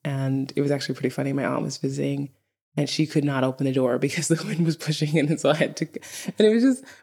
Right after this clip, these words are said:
one of those moments where I knew that I was like, "Wow, I really, this is how I live. Interesting." And it doesn't feel foreign to me anymore. Like, it used to just be something that I was like, "What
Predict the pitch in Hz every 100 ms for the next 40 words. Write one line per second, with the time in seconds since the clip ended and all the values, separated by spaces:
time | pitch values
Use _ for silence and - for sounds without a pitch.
0 | _ 208 214 196 170 165 151 147 147 151
1 | 147 143 135 135 147 190 214 196 180 196
2 | 226 233 220 - _ _ 214 220 247 247
3 | 247 240 240 277 180 165 - _ 220 247
4 | 269 247 - 175 156 151 147 151 208 240
5 | 320 311 302 294 269 339 349 247 185 139
6 | 131 131 120 - - 170 - 214 226 214
7 | 175 160 - - 156 160 151 143 139 143
8 | 139 135 - 147 143 160 151 151 -